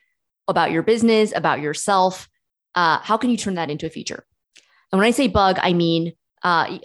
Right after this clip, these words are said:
I'm, I'm referring to an old engineering software development joke where if there's an error, uh, on a computer program or on a website, engineers will say, "Oh, that's not a bug, that's a feature," right? So I'm kind of playing on that here. You know, it's, it's hard to, to claim that bugs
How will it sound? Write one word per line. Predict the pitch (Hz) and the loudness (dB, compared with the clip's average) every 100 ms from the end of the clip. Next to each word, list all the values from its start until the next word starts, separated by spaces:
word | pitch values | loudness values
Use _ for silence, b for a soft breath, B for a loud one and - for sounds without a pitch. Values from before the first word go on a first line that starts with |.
| - | -4
I'm, | 190 185 | -2 0
I'm | 196 | 0
referring | 196 196 233 240 | 0 0 0 2
to | 226 214 190 | 0 0 0
an | 185 | 0
old | 180 185 175 | 0 -2 -4
engineering | - 185 175 180 175 175 170 170 170 | -2 -2 0 -2 -2 -2 -2 -4 -6
software | - 180 175 | -6 -6 -4
development | 175 160 165 143 | -4 -2 -2 -4
joke | - 170 156 - | -2 0 0 -4
where | 175 170 156 156 b b b | -2 0 0 -2 b b b
if | 185 | 0
there's | 190 | 0
an | 202 | 0
error, | - 190 185 185 180 180 - _ _ _ | 0 2 4 4 2 0 -6 _ _ _
uh, | 180 165 151 - | 0 2 0 -2
on | - 180 | -4 -4
a | |
computer | 175 175 180 | -4 -6 -4
program | 175 175 175 170 165 165 | -2 -2 -2 0 0 0
or | 143 170 | 0 -2
on | |
a | 165 | -2
website, | 165 165 175 165 160 - | -4 -2 -2 -2 -2 -6
engineers | 185 175 180 180 | -6 -2 -2 -4
will | 170 | -4
say, | 180 170 - _ _ - | -2 -2 -4 _ _ -2
"Oh, | 349 | 0
that's | 330 320 | 0 0
not | 370 311 | 0 0
a | |
bug, | 180 151 196 262 269 | 0 -2 -2 -8 -12
that's | - 269 226 | -6 -2 -2
a | |
feature," | 214 262 - - - _ - | 0 0 0 -2 -6 _ 0
right? | 202 254 - | 0 0 -2
So | 247 | -2
I'm | 185 | 0
kind | 254 | 0
of | 262 | -2
playing | 277 302 294 | -2 -2 0
on | 233 | 2
that | 196 196 | 2 0
here. | 196 185 180 B B B | 0 0 -2 B B B
You | 226 | -4
know, | |
it's, | 208 - | -2 -4
it's | 233 | -8
hard | - 302 330 320 | -2 2 2 2
to, | 277 - | 2 0
to | - | -6
claim | 262 277 262 247 | -4 0 2 2
that | 226 185 - | 2 0 0
bugs | 208 208 - | 0 0 -8